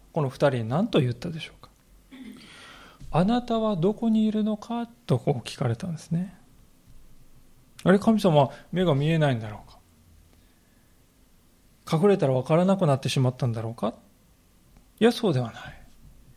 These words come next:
もちろん神様はアダムとエバがあそこに隠れているというのをよく知っておられる。知っておられて、なお、神様は彼らに悔い改めに向けて行動するようにと促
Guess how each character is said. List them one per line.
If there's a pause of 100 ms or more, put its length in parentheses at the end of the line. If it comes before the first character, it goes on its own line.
(600)
も
ち
ろ
ん
神
様
は
ア
ダ
ム
と
エ
バ
が
あ
そ
こ
に
隠
れ
て
い
る
と
い
う
の
を
よ
く
知
っ
て
お
ら
れ
る。 (1300)
知
っ
て
お
ら
れ
て、
な
お、 (800)
神
様
は
彼
ら
に
悔
い
改
め
に
向
け
て
行
動
す
る
よ
う
に
と
促